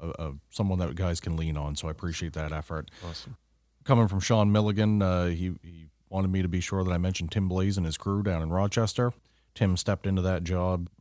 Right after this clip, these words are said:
Speaker 1: after it had already been started, and Matt Tebow had been down there last year, so, and it's been seamless. So I appreciate Tim, uh, Tim jumping in there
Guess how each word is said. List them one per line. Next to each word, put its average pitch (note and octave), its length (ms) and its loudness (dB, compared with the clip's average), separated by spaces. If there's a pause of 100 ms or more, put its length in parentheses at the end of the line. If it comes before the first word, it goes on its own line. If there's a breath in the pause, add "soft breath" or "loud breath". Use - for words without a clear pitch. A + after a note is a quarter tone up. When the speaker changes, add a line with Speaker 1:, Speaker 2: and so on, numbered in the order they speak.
Speaker 1:
after F2+ 220 -6
it E2 80 -4
had E2 60 -6
already F2+ 180 0
been D#2+ 160 -6
started, F#2 340 0
and E2+ 80 0
Matt F2 200 -2
Tebow F2+ 260 -4
had F2+ 100 -6
been F2 140 -4
down F2+ 180 -2
there F2+ 140 0
last F2 340 -2
year, F2+ 240 -2
so, D2+ 360 -6 (360 loud breath)
and F#2+ 80 -4
it's E2+ 80 -4
been F2+ 160 -2
seamless. D2+ 440 -2
So D#2+ 200 -2
I D#2 40 -2
appreciate F2+ 500 -2
Tim, F2 360 0
uh, D#2+ 260 0 (280)
Tim F2 200 0
jumping E2 300 -4
in D#2+ 140 -2
there D2+ 220 -4